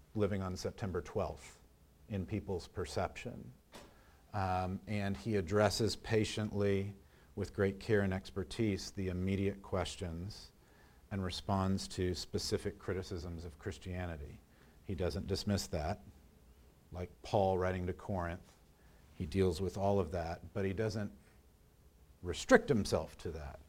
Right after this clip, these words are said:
And he goes on to, to pay attention to the whole of Scripture and to provide a wider, more nuanced way of perceiving, doing some detailed exegesis of passages like Genesis one to three or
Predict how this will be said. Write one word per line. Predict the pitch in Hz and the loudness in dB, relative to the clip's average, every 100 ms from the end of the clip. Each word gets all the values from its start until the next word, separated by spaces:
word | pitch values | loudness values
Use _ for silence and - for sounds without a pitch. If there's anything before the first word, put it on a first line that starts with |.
| - - - | -20 -20 -8
And | 104 | -4
he | 98 | 0
goes | 107 104 101 | 2 2 2
on | 104 98 95 | 0 0 -2
to, | 95 90 87 | -4 -8 -8
to | - | -12
pay | 107 107 | -4 0
attention | 101 - 95 101 90 | 0 0 -4 -4 -4
to | |
the | 85 85 | -4 -4
whole | 101 92 92 | -2 0 -2
of | 82 | -4
Scripture | - 98 - - 82 82 - - - - - - - | -6 -6 -6 -8 -8 -8 -14 -20 -20 -20 -20 -14 -6
and | 101 | -4
to | 90 | -2
provide | - 90 95 92 92 | -4 0 2 2 2
a | 90 | -2
wider, | 90 92 92 95 92 | 0 2 2 2 0
more | 92 87 87 | 0 -2 -2
nuanced | 87 92 90 87 85 - | -2 -2 -2 -4 -6 -10
way | 92 92 90 | -4 -2 0
of | 87 71 | -4 -6
perceiving, | - 98 - 98 87 85 - - - - - - - - - - - - - - | -10 -8 -8 -6 -6 -6 -12 -14 -16 -18 -20 -20 -20 -20 -20 -20 -20 -20 -18 -4
doing | 104 90 | -2 -2
some | 87 147 156 | 0 0 2
detailed | 120 156 - 110 92 | 4 2 4 4 4
exegesis | 87 - 82 92 87 80 95 - | 2 -2 -8 -6 -8 -8 -14 -12
of | 90 | -8
passages | 101 90 98 90 87 90 | -2 -2 -4 -8 -8 -6
like | 85 80 - - - | -6 -8 -14 -20 -10
Genesis | 110 98 92 95 | -4 -2 -2 -4
one | 101 92 | -2 -2
to | 87 | -4
three | - 92 92 90 95 104 - - - - - - - | -2 0 0 0 -4 -10 -20 -20 -20 -20 -20 -20 -12
or | 90 82 | -8 -8